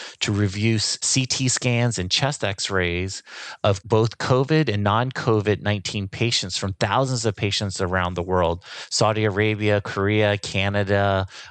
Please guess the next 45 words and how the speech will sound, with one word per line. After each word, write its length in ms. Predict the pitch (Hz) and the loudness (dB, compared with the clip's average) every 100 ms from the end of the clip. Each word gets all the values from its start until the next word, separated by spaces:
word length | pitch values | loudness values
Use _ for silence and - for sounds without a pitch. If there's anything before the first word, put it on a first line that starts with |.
| - | -6
and 280 | 113 107 101 | 0 0 0
worked 260 | 113 156 - | 0 0 0
with 140 | 131 | -2
the 140 | 113 - | 0 0
experts 760 | 117 - - 92 85 - - | 0 -2 -2 0 0 -2 -4
and 120 | 104 | -2
the 120 | 98 - | -2 -2
expert 320 | - - 107 | -2 -2 0
radiologists 680 | 95 98 90 104 120 90 87 | 0 0 2 2 0 -2 -6
to 100 | - | -2
mark 380 | 95 104 127 123 | 0 0 0 0
up 180 | 120 | 0
the 160 | - - | -2 -4
images 460 | 107 117 95 90 85 | -2 -2 -2 -4 -4
and 140 | 92 | -4
train 360 | - - 120 113 | -2 0 0 0
machine 380 | 92 - 104 92 | 0 -2 -2 -2
learning 300 | 95 110 98 | -2 -2 -2
models. 440 | 82 - 80 98 | -2 -2 -6 -4
And 140 | 95 | -2
they 80 | 98 | -2
created 300 | 104 - 131 | -2 0 0
multiple 580 | 104 110 113 123 120 117 - | 2 2 2 0 0 0 -2
M 180 | 117 | 0
L 160 | 113 117 | 2 0
models, 640 | 110 95 90 92 110 - - - - - | 2 2 2 0 -2 -6 -12 -16 -16 -6
and 220 | - 107 107 | 0 2 2
then 160 | 110 | 2
they 160 | 107 107 | 2 0
posted 480 | - 123 120 110 98 | 0 0 2 0 2
that 260 | 98 98 | 2 0
on 380 | - 98 92 92 | 0 0 0 0
the 100 | 90 | -2
U 220 | 90 98 | -2 -2
B 100 | 90 | -2
C 320 | 90 - 95 90 | -2 -2 -2 -2
website. 640 | 90 101 - - 85 82 _ - | 0 0 0 0 -2 -4 _ -4
But 200 | 98 90 - | -2 -2 -4
it's 180 | 98 | -2
essentially 420 | 110 104 117 - 104 | 0 0 0 0 -2
supposed 400 | - 98 95 - | 0 -2 -2 -2
to, 360 | - 92 85 87 - - - | -2 0 -2 -4 -10 -14 -2
it's 180 | 104 | -2
designed 460 | - 101 101 104 104 | 0 0 2 2 0
to, 280 | - 101 92 | -2 0 -2